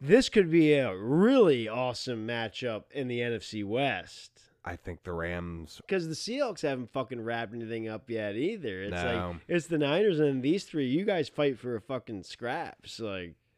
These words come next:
Speaker 2: Yeah,
Speaker 1: and this
Speaker 2: I,
Speaker 1: is
Speaker 2: uh,
Speaker 1: one of those scrappy games.
Speaker 2: I, mm, I think that I like the Rams in this one. I think, I think Connor's
Speaker 1: Yeah,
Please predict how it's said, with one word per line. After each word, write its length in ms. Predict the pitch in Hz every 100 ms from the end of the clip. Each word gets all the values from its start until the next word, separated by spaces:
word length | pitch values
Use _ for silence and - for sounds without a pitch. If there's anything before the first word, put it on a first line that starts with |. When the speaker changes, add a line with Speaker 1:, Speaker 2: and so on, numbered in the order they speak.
| _ _ _
Speaker 2:
Yeah, 240 | 80 78
Speaker 1:
and 140 | 95 135
this 80 | 139
Speaker 2:
I, 60 |
Speaker 1:
is 80 | 131
Speaker 2:
uh, 20 |
Speaker 1:
one 120 | 131
of 60 | 120
those 140 | 107
scrappy 400 | - 127 101 87
games. 560 | 85 107 139 71 50 _ _ _ _ _ _ -
Speaker 2:
I, 180 | - - _ _ _ _ _ _ _ _ 95
mm, 200 | 85 78 69 _ _ _ _ _ _ _ _ _ _ _ -
I 60 | - -
think 300 | 101 165 -
that 160 | 92
I 120 | 85 82
like 280 | 85 -
the 80 | 87
Rams 600 | 82 80 78 76 73 -
in 100 | 78
this 240 | 69 - _
one. 200 | - - 98 _ _ _ _ - -
I 40 |
think, 280 | 95 80 _ _ _ _ _ _ _ _ _ _ _ _ _ -
I 40 |
think 180 | 117 104
Connor's 240 | - 220
Speaker 1:
Yeah, 100 | 202